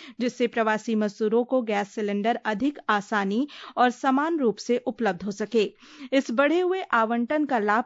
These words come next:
पहुंचाने के लिए जिला मजिस्ट्रेटों को निर्देश दिए गए हैं कि वे उन क्षेत्रों में विशेष कैंप आयोजित करें, जहां प्रवासी मजदूरों की संख्या अधिक है।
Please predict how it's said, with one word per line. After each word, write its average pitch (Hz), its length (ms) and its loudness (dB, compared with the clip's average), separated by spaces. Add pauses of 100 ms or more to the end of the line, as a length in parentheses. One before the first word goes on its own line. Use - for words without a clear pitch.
पहुंचाने 208 480 -2
के 247 160 -4
लिए 254 260 0
जिला 233 360 0
मजिस्ट्रेटों 214 720 -2
को 269 140 -2
निर्देश 226 520 0
दिए 262 200 0
गए 240 180 2
हैं 247 220 0 (300)
कि 285 80 2
वे 302 260 0
उन 277 220 0
क्षेत्रों 262 600 0
में 320 220 0
विशेष 269 460 -2
कैंप 247 360 -2
आयोजित 208 500 0
करें, 294 320 0 (300)
जहां 262 260 -2
प्रवासी 277 500 0
मजदूरों 262 520 0
की 277 140 -4
संख्या 214 460 -4
अधिक 220 440 -2
है। 220 240 0